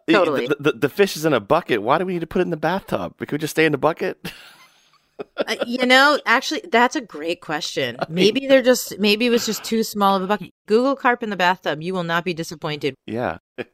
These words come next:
Speaker 2: So food shopping is a special part of preparing Shabbat.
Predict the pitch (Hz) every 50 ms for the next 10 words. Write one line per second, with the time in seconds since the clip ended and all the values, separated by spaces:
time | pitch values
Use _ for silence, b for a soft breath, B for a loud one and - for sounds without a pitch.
0 | - - _ - - - - - - - - _ B B B B B B B B
1 | B B - 143 147 - - - 156 170 185 - - 180 147 - 135 110 98 92
2 | 95 - - 107 101 - - 101 - - 92 87 82 78 82 - - 87 82 80
3 | 80 76 - - 71 78 82 73 65 65